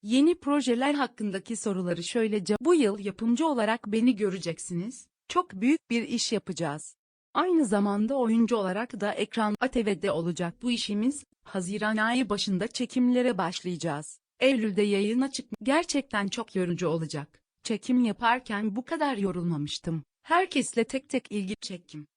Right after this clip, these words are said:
Just iki kat daha fazla çalışıyorum." Nokta. Cezayir karakterini oynayacak. Nokta. Gazeteci Birsen Altuntaş'ın haberine göre,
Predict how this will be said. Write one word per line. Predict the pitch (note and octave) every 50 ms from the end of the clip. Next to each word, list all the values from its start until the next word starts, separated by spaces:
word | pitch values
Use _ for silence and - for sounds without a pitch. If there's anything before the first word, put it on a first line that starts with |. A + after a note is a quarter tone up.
| _ - G3
Just | G#3+ G#3 F#3+ F#3+ - - -
iki | - G#3+ - - A#3+
kat | - - C4+ C4 - _
daha | - A#3+ B3+ D4+
fazla | - D4+ C4+ B3+ G3 G3 G#3 F#3+
çalışıyorum." | - A3 G3+ G3 G#3 - - G#3 G3 G3 G#3 G#3+ A3 A3+ G#3+
Nokta. | F#3 F3 - - - G#3 F#3+ E3+
Cezayir | A3 G#3+ G#3+ G3+ B3 B3 B3 A3+ A3 A3+ G#3+
karakterini | - - G#3 F#3+ G3+ G3+ _ - F3+ E3+ F#3 F#3+
oynayacak. | F3 F3 F#3 F#3+ F#3+ F#3+ F3+ E3+ E3 F3 E3 - _ -
Nokta. | A3 A3 G#3+ G#3 - - - G3+ G3 A3 B3 _ -
Gazeteci | A3+ A3 A3 - C#4 C4+ - B3+ F3+ F3+ F3+ E3+
Birsen | G3 G#3 G3 - - G3 F3+
Altuntaş'ın | F3+ E3 E3 D#3+ - - G#3 G3+ G3 - - G#3+ F#3+ - G3+ G3
haberine | F#3+ - G#3 G3 D#3+ G3+ G3 F#3 G#3+ A3 A3+
göre, | D#3+ F#3 D#3+ D3+ D#3+ F#3 A3